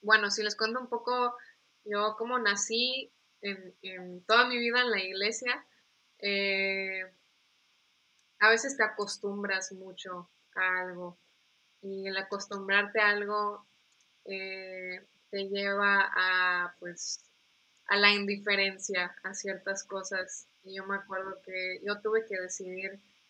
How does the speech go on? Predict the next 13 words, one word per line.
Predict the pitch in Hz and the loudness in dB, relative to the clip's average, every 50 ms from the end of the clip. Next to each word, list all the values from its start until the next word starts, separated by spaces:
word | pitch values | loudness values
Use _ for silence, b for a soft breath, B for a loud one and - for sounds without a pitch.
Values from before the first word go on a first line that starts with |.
| _ _ _ _ _ _ _ _ _ | _ _ _ _ _ _ _ _ _
eh, | - 180 185 185 180 180 | -12 -10 -8 -8 -6 -6
ser | - - 214 214 208 202 | 0 2 2 2 4 4
radical | 208 202 196 190 185 180 - - 180 185 185 190 | 4 2 2 2 0 -6 -2 0 2 2 2 0
en | 190 185 180 | -4 -8 -10
ciertas | - 202 190 180 - 202 196 196 208 | -10 -10 -10 -6 -4 -4 -4 0 2
áreas. | 190 185 196 208 214 214 220 220 - - - - _ _ _ _ _ _ _ - | 4 4 4 4 2 2 2 0 -2 -6 -8 -10 _ _ _ _ _ _ _ -2
Hay, | 190 202 202 - | 0 0 2 4
hay | - 208 202 | 2 2 2
cosas | 208 214 208 - 226 220 - - | 2 -2 0 0 -2 -2 -2 -4
que | 202 196 | -6 -4
Dios | 196 202 202 202 208 208 214 | -2 0 0 0 0 0 -2
nos | 226 226 214 220 - | -4 -4 -6 -6 -8
pide | - 208 202 208 220 220 220 220 220 | -4 -2 0 2 2 2 0 0 -4